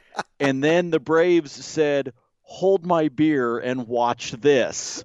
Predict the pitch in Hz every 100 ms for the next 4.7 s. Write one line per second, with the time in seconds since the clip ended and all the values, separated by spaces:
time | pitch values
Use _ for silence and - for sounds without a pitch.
0 | - - 180 135 135 135 127 - - -
1 | 147 - 156 139 131 - - 131 147 170
2 | 151 202 156 160 165 175 170 196 208 147
3 | 160 151 202 180 131 151 120 113 147 185
4 | 233 247 240 - 135 175 -